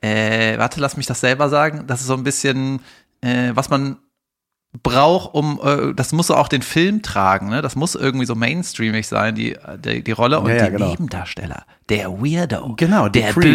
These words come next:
Speaker 1: Bösewicht,
Speaker 2: Ja.
Speaker 1: die Creeps, Junge, das sind die Schauspieler.
Speaker 2: Ja, das ist geil, stimmt. Auf jeden Fall hab ich dann heute das mal gegoogelt, im Westen nichts Neues und wollte mal wissen, so was da,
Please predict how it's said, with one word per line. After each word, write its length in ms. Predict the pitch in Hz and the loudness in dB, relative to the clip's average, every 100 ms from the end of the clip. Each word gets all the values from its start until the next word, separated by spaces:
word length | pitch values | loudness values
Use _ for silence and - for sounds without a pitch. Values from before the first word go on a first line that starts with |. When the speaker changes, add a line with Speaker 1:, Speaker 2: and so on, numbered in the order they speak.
| 190 170 | 6 4
Speaker 1:
Bösewicht, 260 | 110 107 135 | 2 2 4
Speaker 2:
Ja. 180 | 143 143 | 2 4
Speaker 1:
die 180 | 135 | 2
Creeps, 520 | 175 - 214 180 107 - | 4 4 4 2 0 2
Junge, 200 | 127 123 | 2 2
das 240 | 233 - | 0 0
sind 120 | - | -2
die 80 | 107 | -2
Schauspieler. 480 | 90 107 107 - 131 | -2 0 -2 -2 -2
Speaker 2:
Ja, 220 | - - - - | -2 -4 -8 -10
das 160 | 127 | -10
ist 60 | - | -6
geil, 260 | 135 101 90 | -4 -2 -4
stimmt. 400 | - 131 85 - _ - - - - - | -2 -2 -4 -10 _ -20 -20 -20 -14 -8
Auf 120 | - | -2
jeden 120 | 127 | 0
Fall 100 | 131 | 2
hab 100 | 127 | 2
ich 60 | 120 | 4
dann 160 | 120 120 | 2 2
heute 220 | 131 110 | 2 0
das 160 | 107 | 0
mal 100 | 104 | 0
gegoogelt, 360 | 98 98 120 120 | 0 -2 -2 -2
im 100 | 98 | -2
Westen 220 | 110 - | -2 0
nichts 180 | 98 - | -2 2
Neues 180 | 110 117 | 0 2
und 80 | 101 | 0
wollte 140 | 101 | 0
mal 80 | 101 | -2
wissen, 180 | - 101 | -4 -2
so 160 | 95 | -2
was 120 | 95 | -2
da, 320 | - 92 90 | 0 0 -2